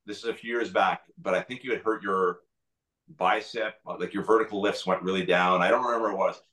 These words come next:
but you competed anyway. And your result overall was way down from where you normally were. But I really, you know, I was impressed, 'cause a lot of people just said, you know, "One thing goes wrong, I'm not gonna compete because I don't want my numbers to be lower."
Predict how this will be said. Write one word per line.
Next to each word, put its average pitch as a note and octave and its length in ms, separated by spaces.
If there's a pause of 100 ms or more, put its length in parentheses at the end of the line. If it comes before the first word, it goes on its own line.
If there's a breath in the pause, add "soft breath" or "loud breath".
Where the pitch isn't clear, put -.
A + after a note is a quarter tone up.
but - 140
you G3 100
competed E3 400
anyway. C3+ 320 (800)
And G#2 300
your A2+ 140
result A#2+ 420
overall A2+ 640
was G2 200
way B2 220
down A2+ 380
from G2+ 180
where F#2+ 140
you F#2+ 120
normally F#2 380
were. F2 280 (240)
But G#2 140
I G2+ 60
really, B2+ 380 (220)
you G#2 80
know, F#2 120
I G2 100
was A2+ 200
impressed, A2 480 (300)
'cause A#2+ 100
a C3+ 60
lot D3+ 200
of C#3+ 60
people A#2 240
just A2+ 200
said, G2 160
you G2 80
know, F#2+ 180 (320)
"One A2+ 180
thing A#2 120
goes G2+ 180
wrong, G2+ 240
I'm F#2 160
not F#2+ 160
gonna F#2 160
compete F2 320
because E2+ 160
I F2 100
don't G2 200
want F2+ 240
my F2 120
numbers F2 380
to E2 60
be D#2+ 140
lower." D#2+ 460